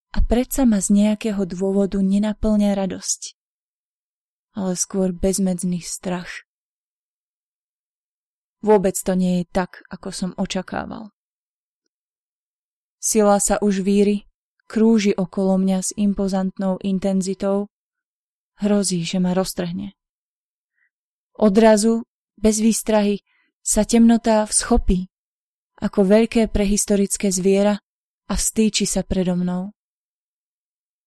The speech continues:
Stojím pred všetkými temnými dušami,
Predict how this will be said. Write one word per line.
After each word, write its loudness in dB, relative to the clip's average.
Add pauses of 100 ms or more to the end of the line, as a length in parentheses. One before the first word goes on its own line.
(380)
Stojím 0
pred -4
všetkými -2
temnými 0
dušami, -8